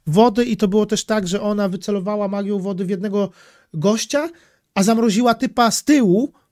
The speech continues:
bo to doskonale pamiętam, zamroziła typa z tyłu, bo ona ko-, kompletnie tego nie kontrolowała, więc ona by nie była w stanie zatrzymać tej kuli ognia pod żadnym pozorem. A tu się już ją buduje jako potężną ma-, e, e, tkaczkę wody. To jest, nie, to tak nie było, proszę państwa. Ona bardzo ciężko trenowała. Dlaczego jej się odbiera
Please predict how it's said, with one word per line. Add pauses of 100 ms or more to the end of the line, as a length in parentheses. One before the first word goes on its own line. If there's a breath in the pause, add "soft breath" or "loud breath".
bo
to
doskonale
pamiętam, (560 soft breath)
zamroziła
typa
z
tyłu,
bo
ona
ko-, (120)
kompletnie
tego
nie
kontrolowała,
więc
ona
by
nie
była
w
stanie
zatrzymać
tej
kuli
ognia
pod
żadnym
pozorem. (300 loud breath)
A
tu
się
już
ją
buduje
jako
potężną
ma-,
e, (400 loud breath)
e,
tkaczkę
wody.
To
jest,
nie,
to
tak
nie
było,
proszę
państwa.
Ona
bardzo
ciężko
trenowała.
Dlaczego
jej
się
odbiera